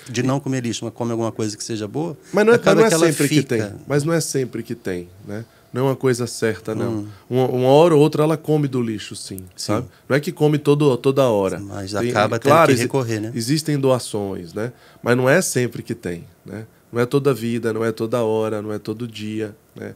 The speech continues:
Speaker 2: A água potável, sabe?
Speaker 1: Uhum.
Speaker 2: A segurança, a saúde, não tem, né?
Speaker 1: É, é, é.
Speaker 2: Então, não... então o, o ser humano, ele não,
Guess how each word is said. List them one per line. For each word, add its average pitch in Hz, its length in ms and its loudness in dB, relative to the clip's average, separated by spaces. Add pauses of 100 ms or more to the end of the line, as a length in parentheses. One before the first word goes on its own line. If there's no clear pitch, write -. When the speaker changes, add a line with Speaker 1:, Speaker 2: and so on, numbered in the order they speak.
(240)
Speaker 2:
A 107 340 2
água 110 200 0
potável, 104 920 -2
sabe? 107 360 -4
Speaker 1:
Uhum. 113 100 -10 (120)
Speaker 2:
A 113 80 -4
segurança, 117 920 0
a - 20 -2
saúde, 113 720 0
não 247 120 -6
tem, 175 440 -6 (260)
né? 92 240 -4
Speaker 1:
É, 92 320 -8
é, - 20 -8
é. 82 40 -8
Speaker 2:
Então, 165 200 -8
não... 180 220 -4 (460)
então 160 200 -2
o, 143 460 -4
o 135 40 0
ser 156 200 0
humano, 143 460 0
ele 165 160 0
não, 156 280 -2